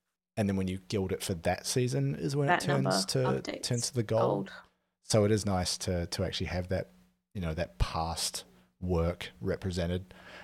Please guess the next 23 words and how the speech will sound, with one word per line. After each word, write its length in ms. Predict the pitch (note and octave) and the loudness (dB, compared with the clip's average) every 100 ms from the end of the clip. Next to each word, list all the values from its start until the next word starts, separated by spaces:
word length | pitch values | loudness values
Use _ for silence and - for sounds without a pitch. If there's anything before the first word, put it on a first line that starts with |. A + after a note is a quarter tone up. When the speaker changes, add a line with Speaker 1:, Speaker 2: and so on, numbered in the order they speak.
| - | -4
Speaker 1:
um, 220 | G#2+ F#2 | 0 0
given 300 | G2 G2+ F#2 | 2 4 4
that, 220 | F2+ - - - _ - | 2 -2 -8 -20 _ -4
uh, 440 | G#2+ F#2 F2+ F2 F2 | 2 4 4 4 6
oh, 260 | A#2 F#2+ - | 6 6 4
actually, 420 | G#2 - F2 D2 - | 0 0 -2 -4 -8
fuck, 340 | - F#2+ - - - - | 4 4 4 -6 -12 -2
I 40 | |
haven't 180 | A2 F#2+ | 0 2
mentioned 280 | F#2+ G2 F2+ | 0 0 0
this, 160 | - | 0
this 180 | - G#2 | 0 2
episode 320 | G2+ - F2+ | 2 2 2
yet. 160 | F2 D2+ - - | 2 -2 -6 2
So 180 | G#2+ | 4
I 80 | F#2+ | 4
did 240 | F#2+ G#2 F2 | 4 4 4
end 180 | G2 F#2 | 2 0
up 140 | - | 2
gilding 280 | G2+ F#2 F#2 | 4 4 4
my 100 | F2 | 2
Dredgen. 460 | E2+ G2+ F#2 D#2+ | 6 8 8 4
Speaker 2:
<laughs> 40 | C#2+ | 4